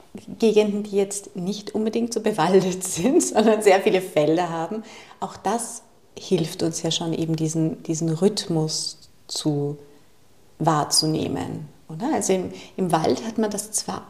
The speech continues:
hat man das auch, aber wenn du jetzt keinen Wald in der Nähe <laughs> hast, kannst du das gerne irgendwo, äh, draußen, draußen tun. Und, ähm, ja, ich habe auch letztens eben mit der Sandra drüber gesprochen und das fand ich so spannend, weil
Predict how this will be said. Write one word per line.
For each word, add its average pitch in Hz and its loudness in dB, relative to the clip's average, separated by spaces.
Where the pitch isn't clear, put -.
hat 180 -4
man 175 0
das - -4
auch, - 2
aber 196 2
wenn 208 4
du 208 2
jetzt 202 0
keinen 190 -4
Wald 190 2
in 208 2
der 175 -2
Nähe 185 2
<laughs> 247 2
hast, - 2
kannst 269 2
du 247 -2
das 262 6
gerne 208 2
irgendwo, 208 2
äh, 175 -6
draußen, 170 -4
draußen 160 -4
tun. 185 -2
Und, 185 -4
ähm, 180 -8
ja, 214 2
ich 196 0
habe 196 0
auch - -4
letztens - -2
eben 185 -4
mit 214 0
der 190 2
Sandra 208 0
drüber 180 -2
gesprochen 190 0
und 190 -2
das - -6
fand - 0
ich 196 -2
so 180 -4
spannend, 202 2
weil 170 0